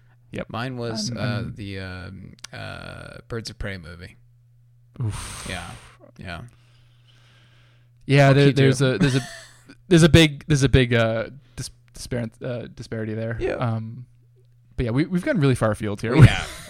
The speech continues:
Speaker 2: I don't, it's,
Speaker 1: <laughs> But this is good. This
Speaker 2: it's
Speaker 1: is good
Speaker 2: bound to
Speaker 1: content.
Speaker 2: happen.
Speaker 1: Like,
Speaker 2: Uh,
Speaker 1: people, people come for the meandering, uh, discourse, I guess.
Speaker 2: I think so.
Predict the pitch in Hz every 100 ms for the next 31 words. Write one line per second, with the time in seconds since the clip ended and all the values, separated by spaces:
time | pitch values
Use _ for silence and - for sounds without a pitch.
0 | - 110 120 240 - 139 - - - 254
1 | 247 262 165 160 147 170 160 196 - 110
2 | 120 120 - - - - 104 120 180 -
3 | - - - 180 190 180 160 185 185 -
4 | 156 135 131 127 123 117 117 110 110 113
5 | 110 110 - - - 110 110 - - 92
6 | - - - - 139 117 - 107 107 -
7 | - - 139 - - - _ _ _ _
8 | _ _ _ _ _ _ 160 160 - -